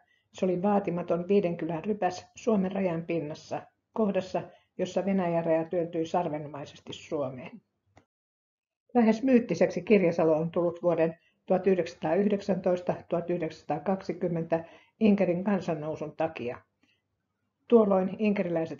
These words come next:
kahakoivat bolsevikkien kanssa ja Pohjois-Inkerin vapaajoukkojen tarkoituksena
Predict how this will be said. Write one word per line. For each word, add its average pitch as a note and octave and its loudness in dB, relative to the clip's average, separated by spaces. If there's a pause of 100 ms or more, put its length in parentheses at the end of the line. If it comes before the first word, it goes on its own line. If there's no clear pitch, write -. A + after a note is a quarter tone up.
kahakoivat G3 -2
bolsevikkien F3 -2
kanssa E3 -6 (420)
ja G3 0
Pohjois-Inkerin F3+ 0
vapaajoukkojen E3+ -2
tarkoituksena E3+ -4